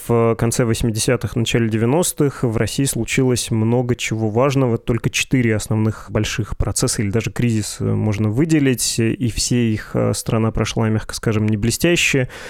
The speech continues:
Первое — это, сухо говоря, утрата глобального внешнеполитического влияния на гигантском пространстве от Восточной Европы и до самых отдалённых, э, уголков земного шара.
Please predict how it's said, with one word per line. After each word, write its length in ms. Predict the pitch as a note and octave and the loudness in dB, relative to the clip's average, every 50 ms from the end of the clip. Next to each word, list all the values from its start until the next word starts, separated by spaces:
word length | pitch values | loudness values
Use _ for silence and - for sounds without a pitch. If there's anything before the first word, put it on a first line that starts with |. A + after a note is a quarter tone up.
| - - - - - - | -14 -16 -16 -18 -6 -2
Первое — 440 | B2+ B2 B2+ A#2+ A2 G#2 A2 A2 G#2+ | 2 2 4 4 4 2 2 2 2
это, 180 | - - A2 | 0 -2 -4
сухо 300 | - - C3 A#2+ - A#2+ G2+ | -2 -2 -4 -2 -2 -2 0
говоря, 480 | G#2 A2+ A2 A#2 A#2 A2+ A2+ A2 A2 | 2 2 2 4 4 4 4 4 2
утрата 380 | G#2+ - - B2 A2+ - - G#2+ | 2 2 2 0 2 2 0 0
глобального 760 | F#2+ A2+ A2+ A2+ A2 A#2+ A2+ A2+ A2 G#2+ G#2 G2+ G#2 G#2 G#2 | 0 0 0 2 2 2 2 2 2 2 2 2 0 0 0
внешнеполитического 840 | G#2 G2+ G#2+ G#2 - - A2 - G#2 G2+ G#2+ A2+ - - - - A2+ G#2+ | 0 0 0 -2 -2 -2 -4 -4 -4 -4 -4 -2 -4 -4 -2 -2 0 2
влияния 540 | G#2+ A#2 B2+ D3+ F3 E3+ D#3+ D3+ C#3 C3 | 2 2 4 4 4 4 4 4 2 2
на 160 | B2 A2+ A2+ A2 | 2 2 2 2
гигантском 480 | A#2 A2 A2 A#2+ A#2 A2 - - G#2 | 0 2 2 0 0 0 -2 -4 -2
пространстве 640 | - - A2 - - - A2 G#2+ G#2+ - - G#2+ G#2+ | -2 -2 -2 -2 -2 -2 -2 -2 -2 -2 -2 -2 -2
от 120 | - - | -2 -2
Восточной 440 | - - - - A#2 - - - G#2+ | -6 -4 -2 -2 -2 -2 -2 -2 -2
Европы 460 | G#2 G2+ G#2+ A2+ A#2 A2 - - A2+ | 0 0 0 0 0 -2 -2 -4 -4
и 200 | - - A#2+ A2 | -2 -2 -2 -4
до 300 | G#2 G2+ A#2+ A2 G#2+ G#2+ | -2 -2 -2 -2 -2 -2
самых 360 | - - A2 G#2 G2+ G2+ - - | -2 -2 -2 -2 -2 -2 -4 -6
отдалённых, 680 | G2+ F#2+ A2 A2+ A2 G#2+ G#2+ G#2 G2+ G2+ G2+ - - - | -4 -2 0 0 2 2 2 2 0 0 -2 -4 -4 -2
э, 160 | G#2+ G#2 G#2 | -2 0 0
уголков 500 | - - A#2 G#2+ A2 G#2+ - - A2 G2+ | -2 -2 -2 0 0 0 0 -2 -2 0
земного 340 | G#2 G#2+ A2 A2 A2 A2 A#2+ | 2 2 2 2 2 2 0
шара. 460 | - - F3 F3+ F3+ F3 E3 D3+ C3+ | 2 2 2 2 4 4 2 2 0